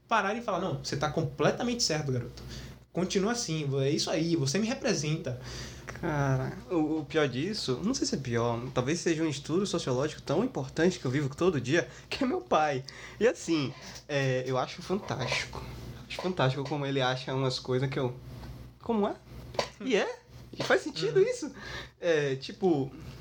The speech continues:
Speaker 2: cara, não sei. Não, não entendo realmente a cabeça das pessoas, porque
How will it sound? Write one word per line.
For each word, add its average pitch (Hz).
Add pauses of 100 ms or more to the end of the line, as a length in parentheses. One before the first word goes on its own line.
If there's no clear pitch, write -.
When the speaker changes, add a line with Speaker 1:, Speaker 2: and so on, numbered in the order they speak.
Speaker 2:
cara, 160
não 165
sei. 143 (360)
Não, 247
não 247
entendo 202
realmente 147
a 135
cabeça 127
das 123
pessoas, 131
porque -